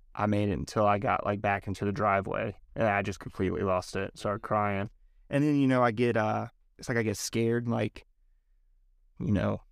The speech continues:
what if something bad happens? 'Cause, you know, I'm not watching her, somebody else is watching her, the teachers at the daycare and stuff.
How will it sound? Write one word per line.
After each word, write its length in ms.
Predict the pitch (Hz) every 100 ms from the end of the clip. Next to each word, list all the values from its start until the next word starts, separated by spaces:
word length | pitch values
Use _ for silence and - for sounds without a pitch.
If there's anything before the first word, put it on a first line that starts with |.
| -
what 160 | - 120
if 80 | 104
something 380 | 120 110 113 98
bad 260 | 104 101
happens? 680 | 101 98 95 95 98 - - - -
'Cause, 220 | 120 117
you 80 | 117
know, 120 | 110
I'm 180 | 107 117
not 200 | 110 -
watching 380 | 107 101 - 107
her, 80 | 101
somebody 420 | - 104 98 98
else 240 | 104 101
is 140 | 107 113
watching 400 | 101 101 - 104
her, 180 | 98 98 -
the 340 | 113 101 95 -
teachers 480 | - 117 - 110 104
at 300 | 107 104 - - - - - -
the 100 | 117
daycare 560 | 107 104 - 113 101 104
and 140 | 101
stuff. 520 | - 110 101 107 -